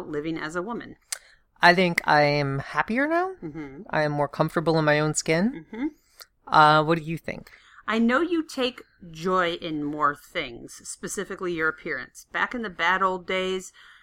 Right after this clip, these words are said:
Speaker 1: you, you hated menswear, you hated men's shoes, nothing seemed to fit, you
Speaker 2: I was
Speaker 1: hated
Speaker 2: so bad at being a
Speaker 1: shopping.
Speaker 2: guy.
Speaker 1: And I, I remember thinking, like, "I need to get Bill," or whatever the fuck your name was, "I,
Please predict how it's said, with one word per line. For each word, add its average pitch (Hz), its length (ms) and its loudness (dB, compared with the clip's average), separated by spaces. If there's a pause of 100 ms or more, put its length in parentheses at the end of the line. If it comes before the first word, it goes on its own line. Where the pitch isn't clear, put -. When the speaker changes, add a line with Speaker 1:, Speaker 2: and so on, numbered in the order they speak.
(120)
Speaker 1:
you, 196 260 -4
you 196 220 -12
hated 302 600 -2 (160)
menswear, 196 680 4
you 160 120 0
hated 226 380 0
men's 196 400 2
shoes, 180 680 2 (400)
nothing 269 280 4
seemed 254 280 2
to 156 100 0
fit, - 680 0
you - 80 2
Speaker 2:
I 190 120 4
was 269 100 6
Speaker 1:
hated 311 200 2
Speaker 2:
so 240 160 8
bad 196 280 10
at 233 200 10
being 180 140 6
a 165 80 4
Speaker 1:
shopping. 139 60 0
Speaker 2:
guy. 147 440 8 (240)
Speaker 1:
And 240 160 0
I, 269 240 6 (140)
I 247 80 2
remember 302 340 6
thinking, 330 460 0
like, 226 180 2
"I 220 120 2
need 285 260 -2
to 269 140 -2
get 190 320 0 (1000)
Bill," 165 360 0
or 156 100 4
whatever 156 220 -2
the 147 100 -4 (100)
fuck - 220 -2
your 147 80 -8
name 151 160 -4
was, 139 240 0 (540)
"I, 254 200 6